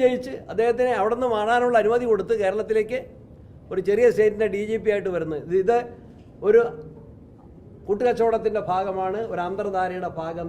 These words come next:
തന്നെയാണ്. അത് എത്ര നിഷേധിക്കാനും എത്ര നിഷേധിക്കാൻ ശ്രമിച്ചാലും ജനങ്ങളത് മനസ്സിലാക്കി കഴിഞ്ഞു. നമ്മുടെ ഫിഷറീസ് മന്ത്രി ശ്രീ സജി ചെറിയാൻ ആവർത്തിച്ച് മത്സ്യത്തൊഴിലാളികളെ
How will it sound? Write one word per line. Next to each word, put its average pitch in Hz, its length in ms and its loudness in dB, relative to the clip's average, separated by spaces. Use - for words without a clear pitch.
തന്നെയാണ്. 156 420 -8
അത് 165 160 -4
എത്ര 180 200 -2
നിഷേധിക്കാനും 202 680 0
എത്ര 240 120 -2
നിഷേധിക്കാൻ 196 520 -2
ശ്രമിച്ചാലും 175 420 -6
ജനങ്ങളത് 190 440 0
മനസ്സിലാക്കി 165 480 -4
കഴിഞ്ഞു. 107 240 -14
നമ്മുടെ 170 280 -8
ഫിഷറീസ് 214 520 -4
മന്ത്രി 190 260 -4
ശ്രീ 151 180 -12
സജി 160 260 -6
ചെറിയാൻ 160 260 -6
ആവർത്തിച്ച് 233 640 0
മത്സ്യത്തൊഴിലാളികളെ 190 1000 0